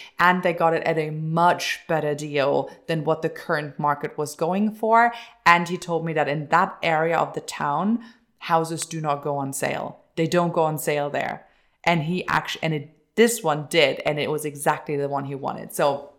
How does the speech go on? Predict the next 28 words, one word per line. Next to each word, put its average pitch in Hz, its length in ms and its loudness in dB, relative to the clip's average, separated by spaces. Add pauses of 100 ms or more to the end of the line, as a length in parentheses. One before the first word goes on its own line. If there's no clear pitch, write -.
(480)
what 165 200 0
seems 208 220 2
like 175 160 0
total 196 380 2
coincidence 175 800 -4
and 156 200 -4
luck 156 380 2
and 143 260 -2 (400)
a 196 140 4
really 196 400 -2
super 208 340 0
fantastical 170 920 -2
story 165 460 0
is - 220 -4
actually 202 380 -6
true. 208 300 2
It - 80 0
almost 185 340 -2
seems 165 240 -4
like 160 160 -4
a 160 60 0
miracle, 196 580 2
but 156 200 0
it's 151 240 -2 (320)
the 165 240 -4
energy 185 300 0
field 160 380 -4
changing. - 800 -4